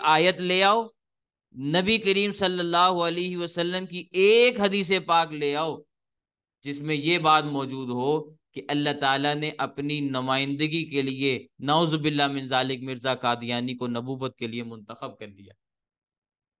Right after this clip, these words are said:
एक रिवायत ले आओ, एक आयत ले आओ। मूसा अलैहिस्सलाम को हम नबी मानते हैं,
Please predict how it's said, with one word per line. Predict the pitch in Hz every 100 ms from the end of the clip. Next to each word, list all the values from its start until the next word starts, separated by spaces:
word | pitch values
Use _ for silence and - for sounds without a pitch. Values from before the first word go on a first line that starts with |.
| _ _ _ _ _ _
एक | 139 165 196 202
रिवायत | 180 170 156 170 180
ले | 160 151
आओ, | 143 127 - _ _ _ _
एक | 139 160 160 -
आयत | 135 147 147
ले | 127 123
आओ। | 110 101 _ _ _ _ _ _ _ _ _ _ -
मूसा | 117 127 143
अलैहिस्सलाम | 147 143 143 139 143
को | 143
हम | 143
नबी | 135 135 143
मानते | 143 143 156
हैं, | 170 175 180